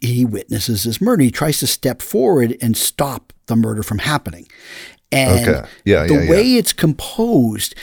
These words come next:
Speaker 1: it's sh-, like, there's this two three five frame. It's like, it's just, it's like you're in the rectangle box, and you're seeing him, and then he's in this sort of, like, there's, like, a glass in front of him,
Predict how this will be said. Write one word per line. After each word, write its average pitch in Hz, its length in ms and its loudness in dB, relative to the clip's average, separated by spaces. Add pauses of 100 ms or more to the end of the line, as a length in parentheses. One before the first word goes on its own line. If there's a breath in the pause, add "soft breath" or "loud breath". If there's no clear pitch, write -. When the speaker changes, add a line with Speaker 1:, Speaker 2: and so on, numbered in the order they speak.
(260 loud breath)
Speaker 1:
it's 147 200 0
sh-, - 260 -2
like, 143 200 2
there's 151 200 2
this 147 120 0
two - 220 2
three 190 200 2
five 151 300 0
frame. 175 380 0 (320 loud breath)
It's 160 320 0 (100)
like, 143 400 -2
it's - 220 2
just, - 360 -2
it's - 220 0
like 143 160 2
you're 143 200 2
in 165 180 6
the 147 100 6
rectangle 131 540 0
box, - 540 -6 (600 loud breath)
and 127 480 4
you're 135 260 2
seeing 202 600 2 (640 loud breath)
him, 131 500 4 (260 loud breath)
and 143 120 2
then 156 80 6
he's 143 360 2
in 214 200 4
this 190 160 2
sort 160 180 0
of, 139 80 6
like, 131 300 2 (240)
there's, 143 260 2
like, 147 160 0
a 117 60 -6
glass 139 500 0
in 131 80 4
front 127 240 2
of 101 120 -2
him, - 100 -16